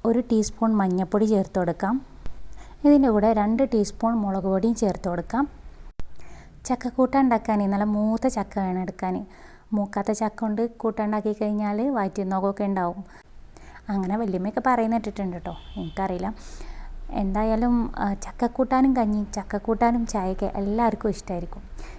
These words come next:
ഇനി ഇതിലേക്ക് ഒരു കപ്പ് വെള്ളം ഒഴിച്ച് കൊടുത്തിട്ട് നാലഞ്ച് വിസിൽ വരുന്ന വരെ നന്നായിട്ട് വേവിക്കുക. ചില ചക്കക്ക് കൂടുതൽ വെള്ളം ആവശ്യം ഉണ്ടാവും ട്ടോ. അപ്പോൾ കൂടുതൽ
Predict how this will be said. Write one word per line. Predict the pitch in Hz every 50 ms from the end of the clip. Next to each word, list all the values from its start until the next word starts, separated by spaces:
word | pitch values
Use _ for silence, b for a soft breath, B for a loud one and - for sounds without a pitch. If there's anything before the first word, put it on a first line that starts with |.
| B B
ഇനി | 294 294 233
ഇതിലേക്ക് | 247 233 226 226 - - - - -
ഒരു | 226 233 247 247
കപ്പ് | 214 202 - 233 214
വെള്ളം | 185 170 165 185 202
ഒഴിച്ച് | 190 185 - 196 175
കൊടുത്തിട്ട് | 160 165 - 185 - - 233 262 294 - - 214
നാലഞ്ച് | 196 190 190 196 202 202 208 208 196 - 247 247 - - - - - 202
വിസിൽ | 202 196 - - 233 233 226 208
വരുന്ന | 185 175 175 185 190
വരെ | 185 190 196 175
നന്നായിട്ട് | 170 185 196 214 214 190 180 - 190 175
വേവിക്കുക. | 165 165 175 170 - - 185 - - - B B B B B B - -
ചില | 202 202 226 -
ചക്കക്ക് | 277 233 240 233 247 254 254 -
കൂടുതൽ | 233 220 208 208 220 226 226
വെള്ളം | 208 196 196 190 190
ആവശ്യം | 185 165 - 190 180
ഉണ്ടാവും | 175 175 170 -
ട്ടോ. | 175 170
അപ്പോൾ | - 190 190
കൂടുതൽ | 202 196 202 208